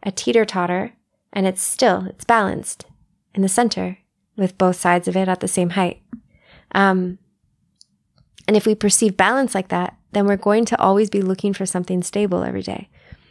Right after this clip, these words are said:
We'll, we'll be looking for, "Oh, well, this worked yesterday, so it should work today." Um, and then that can, can put us into a mind, a state of mind or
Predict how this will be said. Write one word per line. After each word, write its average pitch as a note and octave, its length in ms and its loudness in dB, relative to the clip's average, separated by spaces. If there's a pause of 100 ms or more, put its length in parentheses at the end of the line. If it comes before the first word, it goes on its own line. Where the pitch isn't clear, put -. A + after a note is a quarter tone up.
(300)
We'll, F#3 480 0
we'll G3 160 -2
be G3 120 0
looking F#3+ 320 0
for, F#3+ 220 0
"Oh, A#3 240 4
well, - 300 2 (220)
this G#3 260 2
worked G3 220 -2
yesterday, F#3+ 480 0
so F3+ 380 -2
it - 120 -6
should F#3 180 -4
work F3+ 200 -4
today." F#3+ 500 -2 (680)
Um, F#3 500 -2 (260)
and G3 100 4
then G3 140 4
that G3+ 220 4
can, G#3 180 -2
can F#3+ 260 -4
put G3+ 160 -4
us G3 160 -2
into F3+ 520 -4 (580)
a F#3 120 0
mind, F#3 640 2 (320)
a F#3+ 60 -2
state G#3+ 260 2
of F#3 280 0
mind F#3 440 2
or F3 460 -4